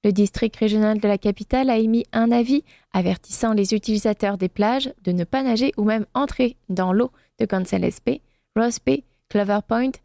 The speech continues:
Holling Point, en raison d'un rejet d'eau usée qui s'est récemment produit à la station de plo-, de pompage de Clover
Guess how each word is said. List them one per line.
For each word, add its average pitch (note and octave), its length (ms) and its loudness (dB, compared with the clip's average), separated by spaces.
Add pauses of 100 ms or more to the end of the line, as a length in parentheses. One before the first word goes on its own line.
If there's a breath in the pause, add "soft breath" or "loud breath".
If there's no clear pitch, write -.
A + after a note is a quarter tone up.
(180)
Holling A#3 300 0
Point, G#3 300 -4 (340)
en A#3 140 2
raison A#3+ 280 2
d'un A#3 160 0
rejet G3+ 280 0
d'eau A#3 160 2
usée A3 340 2 (240 soft breath)
qui G#3+ 100 -4
s'est G3 160 0
récemment B3 440 0
produit G3 340 0
à A3 40 2
la F#3+ 120 -2
station - 400 -4
de F3 120 -6
plo-, A3 180 -4 (200)
de F3+ 120 -2
pompage B3 560 -2 (260 soft breath)
de G3 60 0
Clover A#3+ 340 0